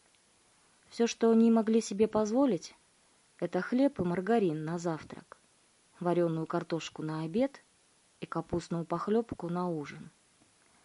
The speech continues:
В воскресенье еды было чуть побольше,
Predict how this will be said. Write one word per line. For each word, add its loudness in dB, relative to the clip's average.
В 0
воскресенье 4
еды 6
было 4
чуть -6
побольше, 0